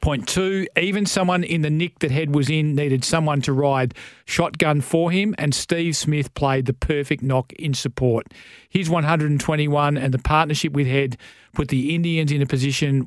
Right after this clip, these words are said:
where they were unhi-, they were highly unlikely to win the game. Smith continues to be one of Test cricket's great batsmen,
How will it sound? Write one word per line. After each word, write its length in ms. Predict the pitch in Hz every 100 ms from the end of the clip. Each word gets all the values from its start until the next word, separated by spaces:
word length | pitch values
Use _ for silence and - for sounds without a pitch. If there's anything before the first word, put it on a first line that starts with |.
| -
where 160 | 143
they 120 | 131
were 120 | 123 123
unhi-, 640 | 123 131 117 - 151 -
they 120 | 135
were 140 | 120 120
highly 480 | 117 160 160 165 160
unlikely 800 | 151 143 135 131 131 135 127
to 120 | 127 127
win 200 | 131 127
the 80 |
game. 420 | 123 135 131 131 117 - - - - - - _
Smith 360 | - 180 208 -
continues 760 | 196 165 185 175 175 175 156 -
to 100 | 156
be 160 | 156
one 220 | 147 160
of 100 | 156
Test 280 | 131 160 147
cricket's 320 | - 156 135
great 380 | - 156 156 131
batsmen, 520 | 143 139 - 131 131